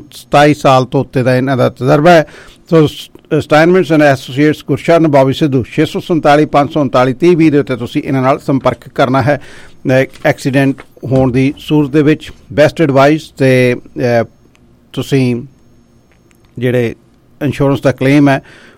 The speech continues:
ਉਹਦੇ ਲਈ, ਅ, ਪੂਰੇ ਬੈਨੀਫਿਟਸ ਲੈਣੇ ਆ ਤਾਂ ਇਹਨਾਂ ਦੇ ਨਾਲ ਤੁਸੀਂ ਸੰਪਰਕ ਕਰਨਾ।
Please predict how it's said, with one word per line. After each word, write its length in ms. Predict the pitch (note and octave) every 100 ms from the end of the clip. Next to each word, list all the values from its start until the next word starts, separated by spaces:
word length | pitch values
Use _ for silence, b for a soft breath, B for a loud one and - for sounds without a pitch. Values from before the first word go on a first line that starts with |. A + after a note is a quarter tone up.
| B
ਉਹਦੇ 200 | C3 C3+
ਲਈ, 400 | C3 C3 B2 A#2+ - A#2 A2+ A2
ਅ, 20 |
ਪੂਰੇ 280 | A#2+ B2+ B2
ਬੈਨੀਫਿਟਸ 500 | B2 B2+ C3 A#2 A#2+
ਲੈਣੇ 280 | B2+ D3+
ਆ 80 | D3 D3 -
ਤਾਂ 100 | B2+ -
ਇਹਨਾਂ 180 | D#3
ਦੇ 60 | C#3
ਨਾਲ 180 | A2+ G#2
ਤੁਸੀਂ 240 | G#2+ G#2+
ਸੰਪਰਕ 380 | - A2 G#2+ A2
ਕਰਨਾ। 280 | A2 G2